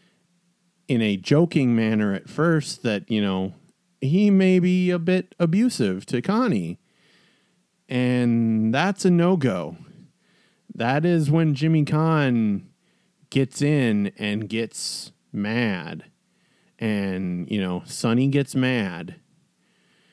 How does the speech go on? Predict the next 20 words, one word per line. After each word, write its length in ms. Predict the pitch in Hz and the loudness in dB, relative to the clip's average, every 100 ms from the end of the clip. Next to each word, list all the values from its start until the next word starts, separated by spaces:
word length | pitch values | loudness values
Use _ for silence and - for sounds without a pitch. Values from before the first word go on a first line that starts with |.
| _ _ | _ _
And 360 | 113 104 95 101 | -4 -4 -2 -2
that 200 | 110 110 | -2 0
is, 380 | 107 98 - 120 | -2 -4 -8 -4
you 80 | |
know, 140 | 107 95 | -4 -2
a 60 | 104 | -6
v-, 160 | 92 95 - | -10 -20 -12
crux 600 | - 160 156 - - - - | 0 0 0 -4 -10 -10 -2
of 280 | 113 104 95 | -2 0 -2
the 100 | 98 | -4
first 380 | 120 98 - | -2 -4 -6
film 380 | - 147 135 98 | -4 0 0 -2
is 180 | 87 90 | -4 -8
how 560 | - 107 104 95 92 - _ _ _ | -8 -2 0 0 -4 -12 _ _ _
hot-tempered 800 | - 135 - - 147 151 104 92 | -6 -6 -4 -2 0 2 0 0
Sonny 440 | - 143 165 101 92 | -4 0 0 0 -4
is. 260 | 76 - | -8 -10
Like, 160 | 92 - | -12 -8
he's 160 | 131 | -8
powerful, 800 | - 156 240 165 92 - - - | -4 -2 0 0 -4 -8 -10 -12